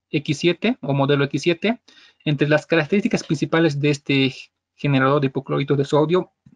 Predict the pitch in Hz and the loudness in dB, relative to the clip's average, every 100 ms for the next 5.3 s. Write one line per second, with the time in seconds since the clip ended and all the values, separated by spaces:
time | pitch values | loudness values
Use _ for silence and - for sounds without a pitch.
0 | _ _ 143 147 151 143 139 135 131 143 | _ _ 0 2 0 0 -2 0 0 0
1 | - 131 135 127 143 139 135 - _ _ | -2 -2 -2 -2 0 0 -2 -6 _ _
2 | _ _ _ _ - - _ _ _ _ | _ _ _ _ -20 -20 _ _ _ _
3 | _ _ _ _ _ 143 135 135 139 147 | _ _ _ _ _ 0 2 0 0 4
4 | 156 147 156 143 143 135 139 151 170 - | 4 2 -2 -4 0 0 2 0 -2 -2
5 | 135 131 | 0 0